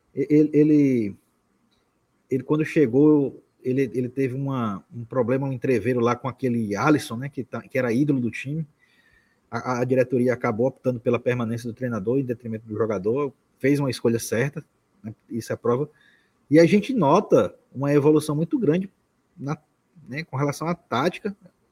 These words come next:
Algumas contratações vieram até por conta do acesso do A B C pra Série B, mas o, o, o treinador, quem, quem puder me lembrar o nome do treinador do A B C aí no chat, eu agradeço, porque realmente me falhou a memória agora. <clears throat> Mas é um cara que,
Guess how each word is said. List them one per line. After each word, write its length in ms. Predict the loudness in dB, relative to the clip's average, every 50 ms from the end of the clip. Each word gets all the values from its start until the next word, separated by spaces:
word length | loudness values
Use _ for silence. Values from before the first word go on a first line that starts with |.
| _ -4
Algumas 300 | -2 0 0 0 0 0
contratações 580 | 0 -2 0 0 0 0 0 -2 -2 -4 -2 2
vieram 320 | 4 4 6 4 4 2
até 200 | 0 0 -2 -2
por 140 | -2 -6 -8
conta 260 | -6 -6 -4 -4 -2
do 100 | -2 0
acesso 500 | -2 -2 -4 -4 -2 -2 -2 -2 -2 -4
do 80 | -4 -2
A 60 | -2
B 120 | -2 -4
C 200 | -6 -6 -8 -8
pra 140 | -8 -8 -10
Série 220 | -8 -6 -6 -4
B, 240 | -4 -4 -4 -6 -6 _ _ _ _ _ _ _ _ _ _ _ _ _ _ _ _ _ _ _
mas 360 | -8 -4 -2 -2 -2 -2 -2 0
o, 60 | 0
o, 520 | 0 0 0 -2 -2 -4 -4 -4 -6 -6
o 40 | -6
treinador, 500 | -4 -4 -4 -4 -2 -2 0 2 2 2
quem, 160 | 2 0 -2
quem 260 | -2 -2 -2 0 0
puder 260 | 0 0 0 2 4 4
me 80 | 4
lembrar 300 | 4 2 2 4 4 4
o 60 | 4
nome 160 | 4 2 0 -2
do 80 | -2
treinador 280 | -2 -2 -2 -2 -2 0
do 60 | 0
A 60 | 2
B 120 | 2 2 2
C 160 | 0 0 -2
aí 60 | -2
no 100 | -2 -4
chat, 240 | -4 -6 -6 -4 -2
eu 60 | -2
agradeço, 320 | -2 0 0 0 -2 -2
porque 200 | -4 -8 -8 -6 -6
realmente 380 | -6 -4 -6 -6 -6 -8 -10 -12
me 80 | -10
falhou 240 | -6 -2 0 2 2
a 20 | 2
memória 240 | 2 0 0 2
agora. 220 | 2 2 2 0 -2 _ _ _ _ -20 -20 -20 -20 _ _ _
<clears throat> 400 | 4 6 8 8 6 4 -2 -4
Mas 200 | -4 -4 -2 0
é 40 | 0
um 80 | -2 -2
cara 240 | -2 0 0 0 0
que, 400 | 2 4 6 6 6 6 4